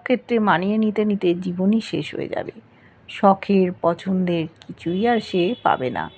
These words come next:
মেয়ে সন্তানকে কখনো কোনো কিছু চাইলে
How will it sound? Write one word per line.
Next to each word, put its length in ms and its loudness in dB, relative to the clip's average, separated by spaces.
মেয়ে 220 4
সন্তানকে 680 4
কখনো 400 4
কোনো 340 0
কিছু 300 -2
চাইলে 500 4